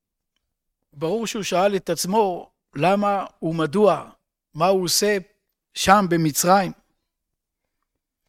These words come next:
אבל גם כאן היה ברור לו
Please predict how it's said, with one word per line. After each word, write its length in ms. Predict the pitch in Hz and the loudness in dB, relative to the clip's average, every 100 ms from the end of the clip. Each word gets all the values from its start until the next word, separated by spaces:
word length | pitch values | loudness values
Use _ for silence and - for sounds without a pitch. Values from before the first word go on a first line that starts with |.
| _ _ _ 139 | _ _ _ -4
אבל 520 | 143 220 226 214 208 _ _ _ _ _ _ _ _ _ _ _ _ _ _ _ _ 151 | 8 8 8 4 -6 _ _ _ _ _ _ _ _ _ _ _ _ _ _ _ _ 2
גם 300 | 190 226 196 | 6 6 6
כאן 280 | 226 226 180 | 6 6 4
היה 180 | 185 196 | 4 6
ברור 420 | 185 175 240 208 | 4 4 4 4
לו 360 | 170 165 - | 2 0 -4